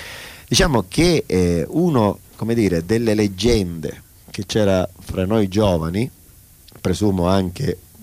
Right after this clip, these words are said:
tra voi giovani, perché ha radici lunghe, era quello che la, la marijuana, eh, l'hashish,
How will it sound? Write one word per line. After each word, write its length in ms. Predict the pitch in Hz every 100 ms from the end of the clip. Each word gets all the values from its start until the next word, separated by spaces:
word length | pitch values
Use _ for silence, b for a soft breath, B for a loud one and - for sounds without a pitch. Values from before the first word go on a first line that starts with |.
| -
tra 160 | - 85
voi 280 | 87 92 87
giovani, 560 | 92 87 80 85 110 - B B B B
perché 300 | 98 92 92
ha 40 |
radici 380 | 87 87 92 -
lunghe, 400 | 90 80 87 98
era 220 | - 165 147
quello 260 | 165 123
che 340 | 101 127 101 -
la, 300 | 95 90 82
la 140 | 78 82
marijuana, 760 | 92 85 80 113 104 85 90 -
eh, 440 | 87 76 53 55
l'hashish, 760 | 95 120 87 - - 101 - 123